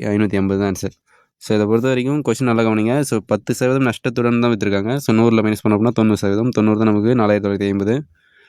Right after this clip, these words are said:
So, அவங்க நம்ம கேட்டிருக்கிறது நஷ்டத்தொகை தான். So, நஷ்டத்தொகை நமக்கு பத்து சதவீதம். So, தொண்ணூறு சதவீதம் நாலாயிரத்தி தொள்ளாயிரத்தி ஐம்பது அப்படின்னா,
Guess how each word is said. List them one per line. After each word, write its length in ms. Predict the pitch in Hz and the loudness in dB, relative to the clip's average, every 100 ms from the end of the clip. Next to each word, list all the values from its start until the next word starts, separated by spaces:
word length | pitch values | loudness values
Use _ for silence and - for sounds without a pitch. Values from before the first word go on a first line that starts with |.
| _ - | _ -2
So, 60 | 113 | 0
அவங்க 120 | 110 | 2
நம்ம 120 | 107 117 | 2 0
கேட்டிருக்கிறது 360 | 120 123 131 113 | -2 -2 -2 -4
நஷ்டத்தொகை 360 | - 107 104 107 | -2 0 0 0
தான். 100 | 107 | -2
So, 60 | 107 | -2
நஷ்டத்தொகை 320 | 104 120 120 117 | 0 0 2 0
நமக்கு 160 | 101 107 | 0 0
பத்து 160 | 98 104 | 0 0
சதவீதம். 340 | 98 110 143 - - _ _ _ - | 0 0 0 -6 -20 _ _ _ -4
So, 60 | 110 110 | 0 2
தொண்ணூறு 200 | 120 117 | 2 2
சதவீதம் 260 | 120 127 120 | 2 2 4
நாலாயிரத்தி 220 | 117 110 | 2 2
தொள்ளாயிரத்தி 240 | 107 107 | 0 -2
ஐம்பது 180 | 107 107 101 | -2 -2 -2
அப்படின்னா, 240 | 110 | -2